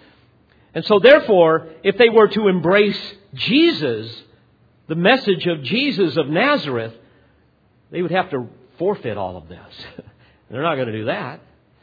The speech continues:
You see, their greed and lust for power and prestige caused them to join force-, forces with the Pharisees to oppose Jesus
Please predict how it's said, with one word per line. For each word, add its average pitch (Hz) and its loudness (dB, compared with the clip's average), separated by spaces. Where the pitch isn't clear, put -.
You 135 -14
see, 175 0
their 147 0
greed 151 -2
and 127 -8
lust 160 -2
for 131 -8
power 160 0
and 120 -8
prestige 143 -4
caused 147 -2
them 127 -6
to 139 -8
join 131 -6
force-, 262 0
forces 143 -6
with 139 -2
the 135 -6
Pharisees 156 0
to 139 -6
oppose 156 -2
Jesus 127 -4